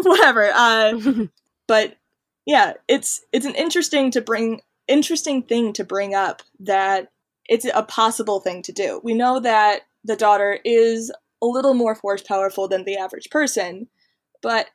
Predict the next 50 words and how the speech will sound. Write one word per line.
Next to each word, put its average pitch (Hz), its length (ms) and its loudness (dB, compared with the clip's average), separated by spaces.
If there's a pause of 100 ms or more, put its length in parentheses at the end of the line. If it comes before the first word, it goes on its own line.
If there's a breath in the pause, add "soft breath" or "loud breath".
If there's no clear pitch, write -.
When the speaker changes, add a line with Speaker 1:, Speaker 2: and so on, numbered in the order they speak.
Speaker 1:
I 254 100 4
wouldn't 285 480 -2
be 302 220 0
surprised 233 600 0
if 220 120 -6
we 226 100 -4
saw 226 220 -4
something 220 400 -6
similar 226 420 -6
to 220 100 -18
this 185 460 -6 (680)
in 220 420 0 (220)
the 220 300 2
sequel 269 300 -4
trilogy 196 540 -8
near 202 180 -4
the 208 120 -6
end 240 160 0
of 214 100 -2
it, - 160 -8 (100)
because 208 520 -6
there 220 120 -2
is, 220 400 -2
there 226 120 2
does 226 300 -2
have 214 160 -4
to 202 80 -4
be, 196 420 -4 (680)
there 226 100 0
is 277 200 2
gonna 294 200 2
be 254 180 0
a 226 100 0
near-death 220 460 0
moment 196 280 -4
for 202 100 -8
Kylo. 185 480 0
Whether 202 280 0
it 202 140 -2
is 208 240 -2
going 202 200 -4
to 214 100 -8
be 202 240 -4
a 190 220 0
death 214 340 0
moment 214 340 -2
or 196 120 0
a 190 60 -2
near-death 196 520 -4
moment, 170 380 -10